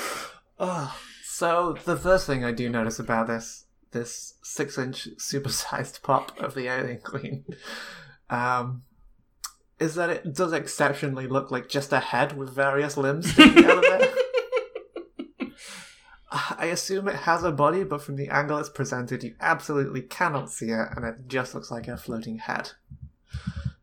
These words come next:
Speaker 1: <laughs> Which is, that's an interesting direction for the, the pop designers to go in, I guess.
Speaker 2: <laughs>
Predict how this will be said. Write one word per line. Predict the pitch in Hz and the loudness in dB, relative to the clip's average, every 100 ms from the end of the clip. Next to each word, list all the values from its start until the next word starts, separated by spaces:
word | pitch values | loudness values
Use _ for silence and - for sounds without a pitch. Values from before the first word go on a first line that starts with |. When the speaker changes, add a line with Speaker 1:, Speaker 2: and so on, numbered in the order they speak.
| - - | -18 -16
Speaker 1:
<laughs> | - - - - - | -8 -8 -6 -10 -12
Which | - - - - - | -12 -10 -6 -6 -6
is, | 180 139 - 175 196 285 | -8 -8 -10 -12 -12 -4
that's | 262 226 | -2 -2
an | 139 123 | -6 -2
interesting | 139 143 143 147 139 | -2 0 -2 -2 -2
direction | 131 117 120 139 - 156 | -2 0 -4 -4 -4 -4
for | 156 131 | -4 -6
the, | 123 120 123 - | -6 -8 -10 -8
the | |
pop | 135 - 143 - - | -12 0 0 0 -8
designers | - 139 151 160 165 165 | -4 2 2 2 -2 -4
to | 147 | -4
go | 156 175 | 0 2
in, | 180 185 - | 0 -2 -8
I | 160 | -2
guess. | 180 214 - | 0 0 0
Speaker 2:
<laughs> | 180 | -4